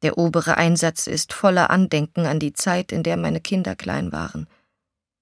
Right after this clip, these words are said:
Winzige Schuhe, Handabdrücke auf Tonscheiben, Buntstiftzeichnungen, die von Strichgestalten und lächelnden Sonnen bevölkert werden, Schulzeugnisse, Fotos von Tanzvorführungen.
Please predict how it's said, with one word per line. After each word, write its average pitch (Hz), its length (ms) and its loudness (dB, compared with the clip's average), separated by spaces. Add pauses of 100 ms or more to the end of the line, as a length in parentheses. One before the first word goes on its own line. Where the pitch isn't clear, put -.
(380)
Winzige 196 460 4
Schuhe, 180 480 -4 (460)
Handabdrücke 175 840 -2
auf - 140 -6
Tonscheiben, 160 800 -2 (540)
Buntstiftzeichnungen, 139 1120 2
die 139 140 -6
von 139 180 -6
Strichgestalten 175 1040 -2
und - 200 -6
lächelnden 139 520 -4
Sonnen 135 380 -4
bevölkert 143 560 -6
werden, 147 280 -6 (720)
Schulzeugnisse, 156 1040 -4 (400)
Fotos 190 520 -4
von 170 200 -4
Tanzvorführungen. - 1000 -4